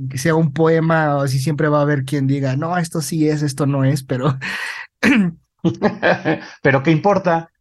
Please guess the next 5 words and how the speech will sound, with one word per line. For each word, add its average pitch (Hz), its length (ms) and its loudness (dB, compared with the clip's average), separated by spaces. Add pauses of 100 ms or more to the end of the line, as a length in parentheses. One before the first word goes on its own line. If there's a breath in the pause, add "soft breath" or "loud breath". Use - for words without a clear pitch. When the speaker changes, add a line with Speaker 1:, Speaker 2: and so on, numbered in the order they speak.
Speaker 1:
Ajá, 196 360 4
<laughs> - 1040 2
porque, 175 360 4
<laughs> - 0 -
Speaker 2:
<laughs> 214 540 6